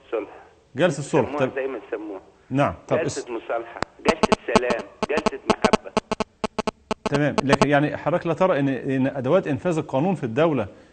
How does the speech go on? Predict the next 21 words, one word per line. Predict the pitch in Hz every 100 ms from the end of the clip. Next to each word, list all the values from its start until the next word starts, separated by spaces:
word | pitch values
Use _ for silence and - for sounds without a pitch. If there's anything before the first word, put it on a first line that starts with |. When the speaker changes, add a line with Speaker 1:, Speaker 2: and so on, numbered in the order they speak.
| _
Speaker 2:
كان | - 131
يجب | 170 170
أن | 131 131
يكون | - 165
لها | 160
دور | 156 180
في | 143
هذه | 160 160
المسألة؟ | 139 170 180 165 - - - - _
Speaker 1:
طيب، | 160 147 107 - -
هندخل | - 151 190 226 - 165 -
في | 175 151
إنفاذ | 143 160 165 156
القانون، | 127 131 139 156
يقول | 143 139
لي: | 139
"هات | 156 165 143
لي |
الشخص". | 139 - 156 - 135
طب | 131
الشخص | 127 - 147 -